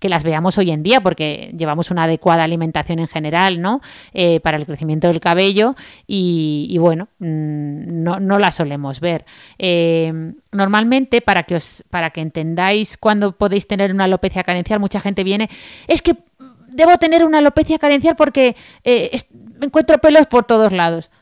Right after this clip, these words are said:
Pues no, no vas a encontrar más pelo. Lo que vas a notar es que todo tu cuero cabelludo en general está más fino, ¿vale? Hay como un afinamiento generalizado del cabello,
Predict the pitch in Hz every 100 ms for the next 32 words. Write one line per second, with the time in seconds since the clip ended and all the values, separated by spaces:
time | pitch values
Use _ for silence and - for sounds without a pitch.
0 | _ - 233 233 254 202 190 _ _ 208
1 | 233 269 247 202 185 170 170 165 160 147
2 | - 208 196 156 - 165 - 156 160 196
3 | 196 - 214 220 - 202 - 208 - _
4 | - 220 226 - 233 - - 220 214 208
5 | 214 202 196 185 233 196 - 214 214 -
6 | 220 208 190 202 214 214 - - _ 202
7 | - 185 175 185 240 - - 220 202 165
8 | 156 170 220 240 214 - 208 208 214 208
9 | 226 196 180 190 208 220 - 196 190 185
10 | 180 208 190 170 160 - 147 185 220 208
11 | 254